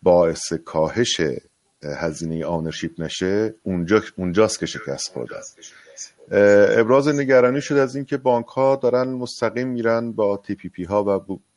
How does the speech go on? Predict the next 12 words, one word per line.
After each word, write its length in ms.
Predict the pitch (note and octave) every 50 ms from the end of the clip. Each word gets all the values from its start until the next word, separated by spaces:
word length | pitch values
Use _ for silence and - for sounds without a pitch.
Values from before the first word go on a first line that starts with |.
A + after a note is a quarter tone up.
| _ - -
بیزینس 600 | - E2 D#2+ D#2+ G2 F2+ E2 F2 F2 F2 E2+ -
ها 60 | G2+ G2+
در 200 | F#2+ F#2+ F2 E2+
واقع 240 | E2 D#2+ D#2 F2+
قرارداد 520 | F2+ - F2+ E2 E2 D#2+ D2+ - E2+ E2 - -
می‌بندن. 320 | D#2 C#2+ D2+ C#2+ D2+ D2 -
آیا 180 | E2 F2 F#2
این 160 | F2+ F#2+ F#2+ F2+
بده 320 | E2+ F#2 F2+ F2+ F#2 F#2
یا 180 | F2 F2 E2+ D#2+
نه؟ 140 | D#2+ C2 A#1 _ _
خب 100 | - A2+